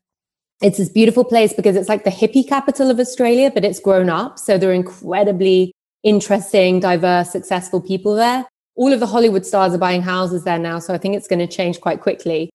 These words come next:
but it's a pretty, pretty beautiful place, and you can be really connected to nature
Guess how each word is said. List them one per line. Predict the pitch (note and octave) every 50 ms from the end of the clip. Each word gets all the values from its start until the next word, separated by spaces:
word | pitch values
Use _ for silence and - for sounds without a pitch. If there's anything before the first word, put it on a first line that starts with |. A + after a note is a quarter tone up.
| _ _
but | - G3+ F#3 D#3 - - - - - - -
it's | F#3+ F#3 F#3 -
a | G#3
pretty, | - - _ - A#3+ A3+ A3+ G#3+ G3+ G3+ F3+ -
pretty | - A#3 G#3+ G#3
beautiful | F3 D#3+ - G3 G3 G3+ G#3 G#3 G3+ G#3+ - G3 F3+
place, | F#3 G#3+ G#3 G3 F3+ F#3
and | G3
you | F3
can | F#3 F#3+
be | F#3 F#3+
really | F#3 G#3 G#3 G#3+
connected | G#3+ - G#3+ G3+ F#3 - F#3+ F3+
to | -
nature | F#3+ F#3+ F#3+ G3 F#3 - - D#3+ D#3 D#3